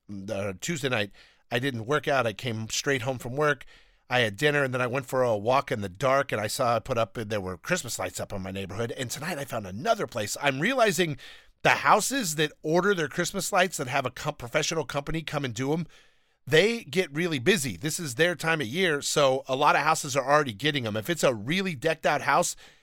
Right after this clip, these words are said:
chances are those Christmas lights are going up. I saw another one up on the hill as I was coming home tonight, and I was like, "Damn, these rich-ass people are decking out already." And it is,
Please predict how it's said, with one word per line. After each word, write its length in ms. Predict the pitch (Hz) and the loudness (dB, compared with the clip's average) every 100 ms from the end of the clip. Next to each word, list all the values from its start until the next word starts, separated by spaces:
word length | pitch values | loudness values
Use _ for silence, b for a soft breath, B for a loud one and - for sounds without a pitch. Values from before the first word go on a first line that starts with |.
| B | B
chances 580 | - - 175 190 190 143 | -2 0 0 -2 -4 2
are 320 | 170 165 160 b b b | 4 6 4 b b b
those 180 | 139 160 | -2 0
Christmas 320 | - 165 147 165 | 0 -4 -2 -2
lights 180 | 147 | -2
are 60 | 123 | -2
going 220 | 127 143 | 0 0
up. 120 | 123 | 0
I 80 | 113 | 0
saw 180 | 127 143 | 0 2
another 300 | 117 139 156 | 2 2 0
one 340 | 151 151 139 b b b | 0 -2 -4 b b b
up 160 | 147 160 | -2 2
on 120 | 143 | 2
the 100 | 117 | 0
hill 280 | 107 151 127 | 0 0 0
as 140 | 110 | 0
I 80 | 120 | -2
was 160 | 110 - | -2 -4
coming 260 | 143 131 | -4 -4
home 220 | 117 135 | -4 -4
tonight, 360 | 123 117 104 95 b b b b b | -6 -6 -6 -6 b b b b b
and 140 | 101 | -6
I 40 | 92 | -6
was 140 | 90 | -8
like, 220 | 87 80 | -10 -12
"Damn, 420 | 67 156 - 98 85 | -10 -6 -4 -6 -6
these 220 | 151 - - _ - - | -8 -8 -12 _ -20 -14
rich-ass 400 | - 208 - - | -10 -4 -4 -4
people 300 | - 170 139 | -8 -10 -6
are 160 | 90 87 _ | -8 -8 _
decking 360 | 214 - 147 107 - | -2 0 -4 -6 0
out 260 | 214 349 | 2 4
already." 500 | 294 143 135 139 139 | 2 4 4 2 0
And 100 | 151 | -2
it 100 | 240 | 0
is, 240 | 226 143 | 0 -2